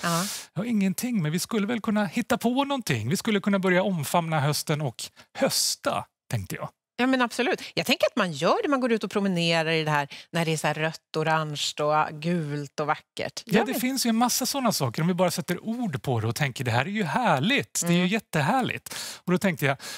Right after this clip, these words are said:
Speaker 2: "Vad kan vi göra som är typiskt svenskt som kanske gör att New York Times hör av sig till mig nästa gång och frågar, 'Vad är det ni gör i Sverige som är så lyckliga på hösten?'"
Speaker 1: Ja, och vad skulle vi kunna göra?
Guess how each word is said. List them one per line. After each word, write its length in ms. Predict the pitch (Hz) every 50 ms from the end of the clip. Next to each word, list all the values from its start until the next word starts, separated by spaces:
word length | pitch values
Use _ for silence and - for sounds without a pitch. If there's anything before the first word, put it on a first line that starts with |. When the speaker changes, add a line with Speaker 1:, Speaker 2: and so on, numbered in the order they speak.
| - -
Speaker 2:
"Vad 140 | - 185 180
kan 160 | - 196 185
vi 140 | 175 190 202
göra 220 | 202 185 151 139
som 140 | 127 - 151
är 40 | 143
typiskt 580 | - - 151 139 - 143 123 - - - _ -
svenskt 540 | - - - 147 190 226 233 226 196 -
som 100 | - 160
kanske 260 | - - 139 - - 139
gör 80 | 131 123
att 120 | 127 -
New 100 | 135 123
York 180 | 120 117 110 -
Times 320 | - 123 117 107 - -
hör 60 | 117
av 120 | 113 110 110
sig 160 | - - 117
till 140 | - 120 110
mig 220 | 110 110 110 131
nästa 380 | 135 120 131 120 - - 240 220
gång 200 | 196 165 143 139
och 100 | 127 -
frågar, 300 | - 143 123 113 117 117
'Vad 100 | 135 190
är 40 |
det 80 | 190 175
ni 120 | 165 165
gör 260 | 156 147 151 165 156 151
i 60 | 139
Sverige 600 | - - - 135 170 226 269 254 233 208 170 143
som 160 | - 160 156
är 40 | 151
så 120 | - 170
lyckliga 480 | 160 175 190 - - - 196 180 180 151
på 120 | - 160
hösten?'" 560 | 120 175 254 - - - - 123 120 123 135 -
Speaker 1:
Ja, 300 | - 175 175 175 190 220 - -
och 120 | - 185 175
vad 120 | 190 180
skulle 180 | - - 185 175
vi 80 | 175
kunna 200 | 175 180 170 170
göra? 300 | 165 165 165 175 165 165